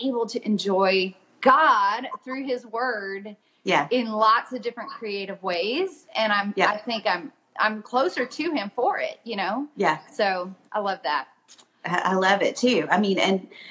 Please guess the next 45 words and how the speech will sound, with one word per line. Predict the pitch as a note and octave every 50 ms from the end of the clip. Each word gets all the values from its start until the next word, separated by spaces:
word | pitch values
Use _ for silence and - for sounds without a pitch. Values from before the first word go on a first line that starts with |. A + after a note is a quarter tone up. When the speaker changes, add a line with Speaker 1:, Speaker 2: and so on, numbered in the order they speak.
| - - - -
Speaker 2:
when | - G3+ B3 B3+ C4+ C#4
you | C#4+ D#4 E4
are | D4 -
in | - - G#3 A#3+
a | C#4
stage | C#4 - D#4 D#4 D4 D#4
of | D#4+ D4+
life | D4+ D4+ D4 D4
where | B3 G#3+
you | G3+ A3+ A3
have | - G#3+ F#3 F3+ G#3 G#3+
the | G3+
time | G3 - G#3+ G3 G3 F#3+
to | -
do | - F3 F3
that, | F3+ G#3 G#3 G#3 -
I | F#3+
think | - B3 A3+ A3
it's | F#3 - -
great | - E3+ E3 E3+ G3+ B3 A#3+ -
because, | - F#3+ F#3 - F#3+ F3 E3+ E3 E3 - - - - _ -
like | F3 E3+ E3+ -
you | F#3 F3+
said, | - - G3 F3+ D#3 D3 D#3 D#3+ - - _ _ _ _ -
there | G3+ G#3 G3+
will | G#3 A3 A3
be | A3 A3+ A3+
a | G3 F#3+
stage | - - E3+ D#3 D3+ D3+ D3+ C#3+ - - - - - _ -
where | E3+ F3
you | E3+
don't | E3 D#3 C#3+ C3+ -
have | D#3 C#3 -
the | - -
time. | - - - - - - - _ _ _ -
Speaker 1:
Yeah. | D#3+ D#3+
Speaker 2:
So | - - - F#3+ E3+
it's | D#3+ F#3 F#3 -
great | - - F3+ F#3 F#3 F3+ -
to | - F#3
have | E3+ F3+ E3+ E3 E3+
that | E3 D3 - -
to | F3 E3
draw | D#3+ D3 D3+ E3+
from. | E3 - C3 C3 - D3 D3